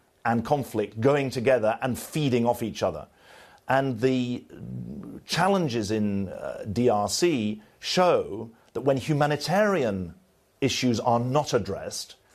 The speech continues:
that exacerbates the political instability. And that's the cycle that we've seen, we, the International Rescue Committee, have seen in the D R C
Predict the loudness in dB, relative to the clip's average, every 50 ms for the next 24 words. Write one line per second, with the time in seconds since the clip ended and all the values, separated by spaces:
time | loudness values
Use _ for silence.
0 | _ 0 0 2 2 0 -2 -2 0 0 0 0 0 0 -2 0 0 0 0 0
1 | -2 -6 -8 -6 -6 -6 -6 -8 -10 _ _ _ _ _ -10 -8 -2 2 2 4
2 | 4 2 2 0 -2 0 0 2 4 4 2 2 -2 -2 0 0 0 0 0 -2
3 | -4 -4 -2 0 0 2 2 2 0 -2 -4 -4 -2 0 2 2 0 0 -2 -6
4 | -8 -6 -4 -2 -2 -2 -2 -2 -2 -2 -2 0 0 2 0 0 0 0 0 0
5 | -2 -2 -4 -6 -4 -2 -2 -2 0 0 -2 -2 -4 -8 -14 -20 -6 0 2 2
6 | 4 4 2 0 0 -2 -2 -2 -2 -2 -2 0 0 0 0 0 -4 -4 -4 -2
7 | -2 -2 -2 -4 -4 -4 -4 -6 -8 -12 -20 -20 _ _ -4 -2 -2 0 0 2
8 | 2 2 2 2 0 0 0 2 2 2 0 -2 -4 -2 -2 0 -2 0